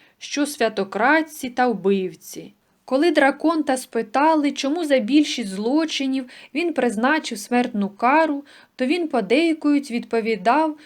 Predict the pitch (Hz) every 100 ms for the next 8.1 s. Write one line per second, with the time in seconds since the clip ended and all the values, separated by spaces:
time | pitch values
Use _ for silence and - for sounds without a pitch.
0 | - - 247 247 277 254 285 175 220 311
1 | 330 302 285 277 - 208 233 226 220 190
2 | 214 320 311 247 247 208 190 240 302 262
3 | 208 208 226 226 302 302 285 247 254 254
4 | 247 214 185 175 170 196 - - - 202
5 | 196 185 180 185 294 302 285 277 254 -
6 | - - - 202 320 339 - 277 254 277
7 | 254 - 240 226 240 175 170 170 165 -